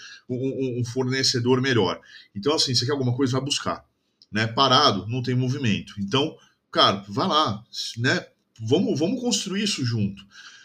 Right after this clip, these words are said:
Você não vai nascer no topo. Tem que montar toda a base antes pra poder subir.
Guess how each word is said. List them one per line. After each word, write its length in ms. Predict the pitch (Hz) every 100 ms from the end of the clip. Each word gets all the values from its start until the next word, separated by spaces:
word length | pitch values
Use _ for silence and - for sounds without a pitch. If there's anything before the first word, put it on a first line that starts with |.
| - -
Você 200 | 107 190
não 120 | 214
vai 440 | 123 123 151 101 - _
nascer 420 | 95 117 120 135
no 160 | 123 107
topo. 420 | 107 95 98 76 - _ _ _ _ -
Tem 120 | 151
que 60 |
montar 340 | 175 180 170 175
toda 240 | 170 180
a 40 | 202
base 420 | 175 170 175 123
antes 220 | 131 123
pra 100 | 123
poder 240 | 123 113
subir. 420 | 110 107 95 85